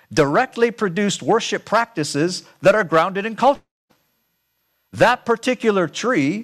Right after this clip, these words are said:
produced that particular fruit. Fruit in Jeroboam's day in Vatican two declare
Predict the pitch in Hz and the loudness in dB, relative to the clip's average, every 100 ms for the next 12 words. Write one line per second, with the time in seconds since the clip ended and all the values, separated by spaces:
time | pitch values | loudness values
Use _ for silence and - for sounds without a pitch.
0 | - 196 151 254 160 - - - _ - | -6 -4 0 2 2 0 -8 -16 _ 0
1 | 196 220 226 _ _ - 190 - 208 175 | 2 4 0 _ _ -4 -4 0 -2 0
2 | 143 139 190 - _ - 269 240 - - | 0 0 -2 -6 _ 0 2 2 -2 -16
3 | _ _ _ _ _ _ _ _ _ _ | _ _ _ _ _ _ _ _ _ _
4 | _ _ _ _ _ _ _ _ _ - | _ _ _ _ _ _ _ _ _ -12
5 | - 208 269 214 214 202 233 220 208 208 | -2 0 0 -4 -2 2 2 4 2 0
6 | 190 127 175 185 151 165 180 175 160 147 | -2 0 2 2 0 2 2 0 -4 -4
7 | 226 202 151 143 - 247 131 151 | -2 0 -2 -4 0 2 2 0